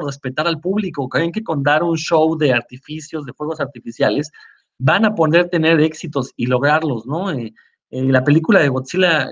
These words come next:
gringa, esta de noventa y ocho, no, su guión no tiene pies ni cabezas. Ninguno de los personajes es relevante para la historia.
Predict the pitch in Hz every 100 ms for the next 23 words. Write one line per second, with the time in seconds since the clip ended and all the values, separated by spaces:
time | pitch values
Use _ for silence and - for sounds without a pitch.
0 | - 156 165 156 135 180 139 127 123 123
1 | 139 160 196 - 139 135 180 196 - 135
2 | 151 143 196 226 220 214 202 190 190 196
3 | 165 165 262 220 156 151 170 262 277 185
4 | - 147 135 151 180 180 185 180 160 160
5 | 139 135 143 147 117 104 110 - 151 165
6 | 175